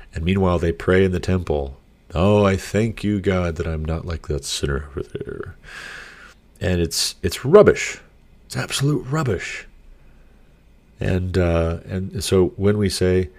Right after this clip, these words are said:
that, uh, we are really on the ball with a certain doctrine, we've really figured it out. And even when it comes to self-deprecating, when we, you know, "I'm gonna rake myself over the coal. Oh, I'm such a wretched sinner. There's nobody who's a,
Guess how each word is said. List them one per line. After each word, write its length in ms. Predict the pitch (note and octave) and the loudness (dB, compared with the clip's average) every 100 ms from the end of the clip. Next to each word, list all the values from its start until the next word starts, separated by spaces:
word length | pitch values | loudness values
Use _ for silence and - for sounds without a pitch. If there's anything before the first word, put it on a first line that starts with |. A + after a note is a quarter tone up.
| - - - _ - | -20 -20 -20 _ -14
that, 400 | - D#2 - - | -6 -4 -6 -6
uh, 300 | D2+ C#2+ C#2+ C#2+ - - _ _ _ _ _ _ - - | -4 -2 -4 -8 -16 -20 _ _ _ _ _ _ -20 -6
we 280 | E2+ F2+ F2 | 0 2 2
are 360 | E2 D#2+ D#2 | 2 0 -2
really 640 | E2+ E2+ F#2 F2+ E2 E2 - - - _ _ - | -4 0 4 4 2 -2 -8 -20 -20 _ _ -2
on 200 | F#2+ F2 | 0 0
the 80 | |
ball 360 | C#2 E2+ E2 D2+ | 2 2 2 0
with 140 | D2+ | -2
a 60 | E2 | -4
certain 440 | - - E2 D#2 - - | -4 -6 -6 -10 -12 -6
doctrine, 460 | E2 E2+ - - E2+ | -4 -4 -6 -10 -8
we've 180 | D#2+ | -8
really 240 | E2+ F2 C2+ | -6 -8 -8
figured 560 | - - - F#2 F2+ | -12 -12 -6 -4 -2
it 80 | E2+ | -2
out. 340 | E2+ E2 - - - - - - | -4 -6 -10 -18 -20 -20 -20 -2
And 140 | G2 | 4
even 360 | A2 C#3 G#2+ F#2+ | 4 6 4 4
when 160 | G2+ G2 | 0 0
it 80 | |
comes 280 | - F#2+ F2 | -2 -2 -2
to 80 | - | -6
self-deprecating, 920 | - F#2+ F#2+ A2 B2+ - - - - | -2 -2 0 -4 -2 -4 -4 -8 -8
when 120 | F2 F2+ | -8 -6
we, 180 | G2+ - - - - | -8 -10 -20 -20 -6
you 100 | F#2+ | 2
know, 160 | F#2 D#2+ | 4 4
"I'm 160 | F#2+ G2+ | 2 2
gonna 160 | F2+ | 4
rake 380 | D#2 F2+ G#2 - | 6 8 6 6
myself 400 | G2+ - F#2 - | 0 2 0 0
over 180 | E2+ E2 | -2 -2
the 80 | D#2+ | -2
coal. 180 | F2 | 4
Oh, 380 | G#2+ C3+ C3+ C3 | 10 12 12 8
I'm 200 | B2 A#2 | 4 2
such 420 | G2 - B2 B2+ G#2+ | -2 -2 0 0 2
a 100 | G2+ | 2
wretched 560 | E2 G2+ A#2 - G2 | 2 0 0 -4 -6
sinner. 380 | - - F#2 F#2 | -4 -4 -2 -2
There's 200 | F2 E2 | -2 -4
nobody 360 | F#2 G2+ F#2 F2 | -2 0 0 0
who's 160 | |
a, 60 | D#2+ | -4